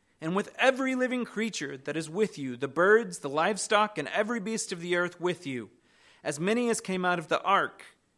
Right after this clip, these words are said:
It is for every beast of the earth. I establish my covenant with you, that never again shall all flesh be cut off by the waters of the flood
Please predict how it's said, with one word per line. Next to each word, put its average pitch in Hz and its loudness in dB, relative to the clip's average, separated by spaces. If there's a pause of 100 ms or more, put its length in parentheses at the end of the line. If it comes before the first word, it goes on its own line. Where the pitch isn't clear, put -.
(220)
It 156 -6
is 165 -8
for - -6
every 208 0
beast 143 -6
of 117 -12
the 123 -6
earth. 104 -10 (920)
I 151 2
establish 196 2
my 196 -2
covenant 175 -2
with 120 -12
you, 104 -10 (400)
that 139 -4
never 208 2
again 147 0
shall 151 0
all 226 4
flesh 180 0
be 151 -4
cut 170 -2
off 131 2
by 143 0
the 135 -4
waters 165 2
of 151 -16
the 151 -10
flood 127 -4